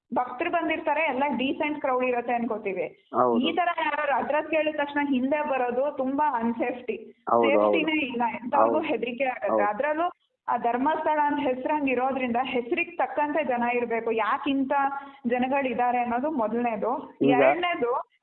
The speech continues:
Speaker 2: ಆ, ಈಗ ನಿಮ್ಮ ಒಂದು, ಒಂದು ನಿಮಿಷ ಮೇಡಮ್, ನಿಮ್ಮ ಫಸ್ಟ್ ಪಾಯಿಂಟ್‌ಗೆ ನಾನೊಂದು ಕ್ಲಾರಿಫಿಕೇಶನ್ ಕೊಡ್ತೀನಿ.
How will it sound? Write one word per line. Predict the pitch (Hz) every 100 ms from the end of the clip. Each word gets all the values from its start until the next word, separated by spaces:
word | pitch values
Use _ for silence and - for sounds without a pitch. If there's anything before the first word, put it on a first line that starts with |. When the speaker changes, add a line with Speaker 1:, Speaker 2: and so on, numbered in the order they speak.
| -
Speaker 2:
ಆ, | 139
ಈಗ | 147 160
ನಿಮ್ಮ | 170 180
ಒಂದು, | 175 185 202
ಒಂದು | 185
ನಿಮಿಷ | 180 156
ಮೇಡಮ್, | 117 113 117
ನಿಮ್ಮ | 156 156
ಫಸ್ಟ್ | - 156 - -
ಪಾಯಿಂಟ್‌ಗೆ | 175 170 170
ನಾನೊಂದು | 156 143 135
ಕ್ಲಾರಿಫಿಕೇಶನ್ | 135 147 143 139 135 113
ಕೊಡ್ತೀನಿ. | 101 95 87